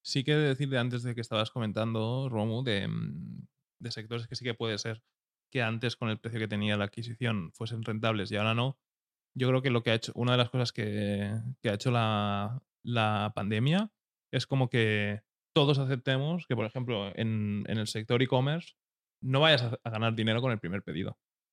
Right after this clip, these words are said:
Esto en dos mil diecisiete era una campaña que era un fracaso.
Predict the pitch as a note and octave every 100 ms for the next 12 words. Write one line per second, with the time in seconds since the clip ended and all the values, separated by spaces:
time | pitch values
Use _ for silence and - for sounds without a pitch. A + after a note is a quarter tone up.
0 | _ _ _ A#2 - B2+ - A#2+ A#2 G#2+
1 | A#2 A#2+ B2 B2+ B2+ A#2 A#2 A#2+ F3+ -
2 | _ _ _ _ _ A#2+ B2 B2+ A#2+ A2+
3 | B2 B2+ B2 A#2+ B2 D3 G3+ - _ _
4 | _ A#2 A#2+ A2+ B2 -